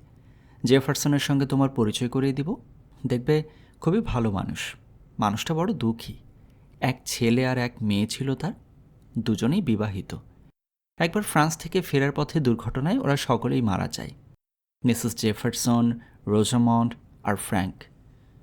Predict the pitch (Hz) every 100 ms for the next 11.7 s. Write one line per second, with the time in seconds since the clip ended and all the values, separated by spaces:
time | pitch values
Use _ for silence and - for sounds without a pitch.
0 | - - 160 165 196 214 - 139 151 160
1 | 156 131 180 175 113 104 - 117 110 98
2 | - - - - - - - - - -
3 | 170 180 220 202 214 196 123 131 143 -
4 | 110 185 147 123 180 196 131 113 110 95
5 | - - - - - - - - - -
6 | - - 117 - 120 117 - 139 156 131
7 | - 117 104 - 117 120 156 - 98 -
8 | - - - - - - - - - -
9 | 165 202 190 160 165 160 170 165 160 170
10 | 165 160 131 143 127 113 120 127 113 -
11 | 131 117 104 - - 82